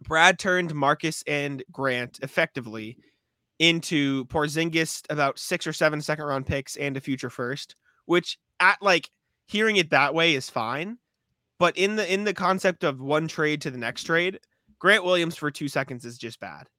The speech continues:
It, you lose a rotation player when you could have, like, done something. Just keep him for thirteen mil at that point. I, I just don't like it. So yes, ratless Celtics. That's terrible. Uh, anti-ratless. This is just my chance to show them off because I'm excited. I got new Crocs today.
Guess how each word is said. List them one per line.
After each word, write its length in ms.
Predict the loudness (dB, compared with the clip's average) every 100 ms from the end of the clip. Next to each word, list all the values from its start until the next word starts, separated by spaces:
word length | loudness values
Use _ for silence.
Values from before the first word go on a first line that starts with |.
| _
It, 160 | -8 -6
you 220 | -6 -6
lose 320 | -6 -4 -2 0
a 60 |
rotation 460 | -2 0 -2 -4 -6
player 380 | -6 -8 -8 -14 _ _ -4
when 140 | -2
you 80 | -2
could 200 | 0 2
have, 180 | 2 -2
like, 260 | -6 -6 -6 -2
done 180 | 0 0
something. 240 | -2 -6 -8 _ _ _ _ -8
Just 200 | -4 -2
keep 180 | -2 -2
him 60 | -2
for 80 | -4
thirteen 320 | -4 -6 -8
mil 100 | -8
at 80 | -12
that 160 | -16
point. 160 | -16 -6
I, 120 | -2 4
I 80 | 4
just 160 | 4 -2
don't 120 | -4
like 180 | -6 -14
it. 100 | -6
So 80 |
yes, 300 | -2 0 -2
ratless 320 | -4 -4 -6 -8
Celtics. 400 | -8 -8 -12 -4
That's 220 | -4 -4
terrible. 400 | -6 -6 -6 -12 -14 -12
Uh, 160 | -2 0 6
anti-ratless. 800 | 6 6 4 6 6 2 -6 -6
This 180 | -10
is 100 | -10
just 220 | -8 -6 -2
my 160 | -4
chance 320 | -2 -4 -4
to 100 | -6
show 180 | 0 2
them 140 | 2 0
off 220 | -2 -4
because 220 | -12 -10
I'm 120 | -10
excited. 400 | -10 -16 -18 -18 -20 -20 _ _ _
I 80 | -8
got 180 | -6 -6
new 120 | -12
Crocs 420 | _ -12 -12 -16
today. 240 | -16 -14